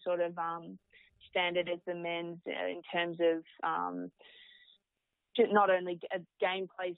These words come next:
standard, but, um, players, um,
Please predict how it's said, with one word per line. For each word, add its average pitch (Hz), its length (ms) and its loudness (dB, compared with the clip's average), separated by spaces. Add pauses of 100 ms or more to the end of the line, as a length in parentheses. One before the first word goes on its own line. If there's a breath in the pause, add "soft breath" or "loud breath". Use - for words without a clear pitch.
standard, 175 480 -8
but, 170 320 2
um, 165 460 -4 (600 loud breath)
players, 175 520 6 (200)
um, 160 560 -4